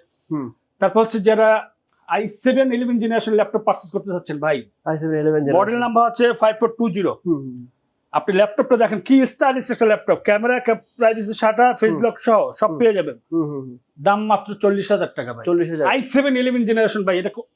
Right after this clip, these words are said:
Speaker 2: বু-, বুঝতে হবে কি প্রোডাক্ট দিয়ে নিয়ে এসেছি আমরা।
Speaker 1: ওকে, ওকে।
Speaker 2: আই ফাইভ,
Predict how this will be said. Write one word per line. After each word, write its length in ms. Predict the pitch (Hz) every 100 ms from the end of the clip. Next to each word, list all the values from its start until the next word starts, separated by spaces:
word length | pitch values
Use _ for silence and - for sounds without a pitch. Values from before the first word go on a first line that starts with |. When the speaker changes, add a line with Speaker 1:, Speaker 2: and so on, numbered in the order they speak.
| _ _ 151
Speaker 2:
বু-, 140 | 156 208
বুঝতে 320 | 160 - -
হবে 180 | 165 131
কি 160 | -
প্রোডাক্ট 360 | 185 196 202 147
দিয়ে 240 | 170 180
নিয়ে 400 | 160 151 147 180
এসেছি 200 | 180 180
আমরা। 240 | 131 120 110
Speaker 1:
ওকে, 320 | 147 143 143
ওকে। 380 | 135 139 135 131 196
Speaker 2:
আই 200 | 226 262
ফাইভ, 340 | 247 214